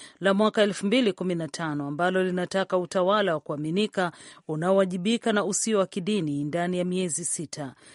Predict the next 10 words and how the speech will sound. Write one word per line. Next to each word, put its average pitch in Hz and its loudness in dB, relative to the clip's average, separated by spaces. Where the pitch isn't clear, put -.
pamoja 214 4
na 165 -4
kuanzisha 170 -2
mchakato 170 -4
wa 147 -8
kuandika 170 -4
rasimu 170 -2
ya 170 -4
katiba 147 -10
mpya, 151 -10